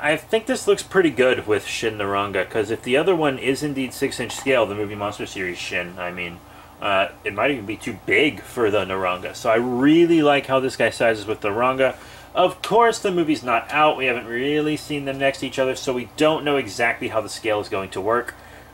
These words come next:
But I think this looks really good. You know, he could get him in some good fighting poses with Naranga in this scale. I think it works out great. And also,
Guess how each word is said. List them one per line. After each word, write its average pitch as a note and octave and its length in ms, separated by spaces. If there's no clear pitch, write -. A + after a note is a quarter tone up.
But A#2+ 220
I A#2 120
think D#3 240
this - 260
looks B2 280
really C3 240
good. C3+ 420
You G#2 80
know, G#2+ 140
he A2+ 80
could A2 180
get C3+ 160
him B2 80
in A#2+ 80
some A#2 160
good A2 140
fighting A2 360
poses G2+ 300
with G2 180
Naranga G2 460
in F#2+ 160
this F#2 140
scale. F#2 340
I F2+ 100
think A#2+ 220
it G#2+ 80
works G2 240
out E2+ 220
great. E2+ 400
And E3 100
also, D3+ 520